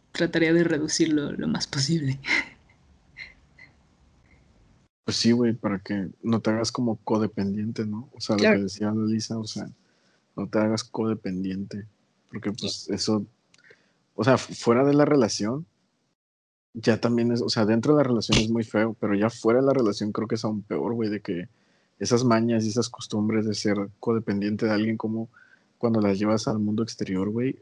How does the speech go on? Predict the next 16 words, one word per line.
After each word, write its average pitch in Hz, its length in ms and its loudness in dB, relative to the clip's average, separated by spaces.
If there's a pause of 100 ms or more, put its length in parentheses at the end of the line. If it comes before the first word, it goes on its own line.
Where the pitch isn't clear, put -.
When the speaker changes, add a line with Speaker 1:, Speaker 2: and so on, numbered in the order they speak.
(100)
Speaker 2:
o 110 100 -12
sea, 101 400 -4 (1800)
se - 180 -6
ve 107 180 2
una 120 260 2
persona 117 360 0
así 113 240 -4 (120)
muy 110 260 4
distinta, 123 440 0
pues, 117 180 -2
o 110 60 -2
sea, 104 320 -6 (180)
que 98 320 2
ya 107 120 0
es 101 120 -2
codependiente 113 880 0